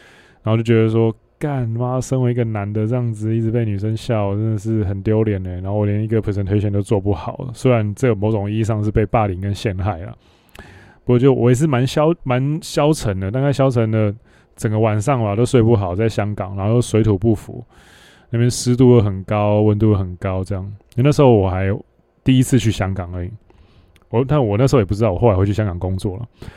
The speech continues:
那 <clears throat> 怎么消化哦？怎么消化哦？就，就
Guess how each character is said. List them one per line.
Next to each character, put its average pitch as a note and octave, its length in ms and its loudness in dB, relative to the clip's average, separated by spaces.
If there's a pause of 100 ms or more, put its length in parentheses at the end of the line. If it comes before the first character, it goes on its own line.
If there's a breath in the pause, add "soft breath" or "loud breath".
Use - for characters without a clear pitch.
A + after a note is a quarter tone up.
(420 loud breath)
那 D#3+ 200 6 (240)
<clears throat> - 1160 -2
怎 A#2+ 140 0
么 A#2 80 4
消 B2+ 260 6
化 B2+ 120 6
哦？ F#2+ 440 2 (1200 soft breath)
怎 A2 100 -6
么 G#2 100 0
消 A2 240 2
化 A2+ 80 4
哦？ G2 380 2
就， A2 280 2 (1300 soft breath)
就 B2 140 0